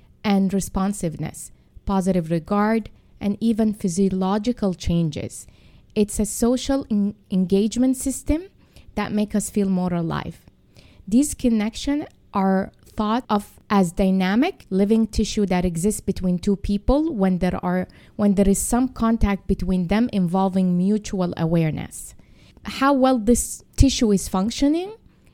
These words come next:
is marked by the emotional experience of each person within the connection and by the structure feature of the connection itself.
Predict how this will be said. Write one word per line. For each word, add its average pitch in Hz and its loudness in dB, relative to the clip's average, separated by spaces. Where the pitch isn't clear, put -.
is 214 -2
marked 208 -2
by 202 4
the 185 -2
emotional 196 0
experience 185 0
of - -8
each 240 -2
person 285 0
within 202 2
the 190 0
connection - -4
and 190 2
by 185 0
the 180 0
structure 208 -2
feature 202 0
of 202 -2
the 185 -4
connection 175 -2
itself. - -6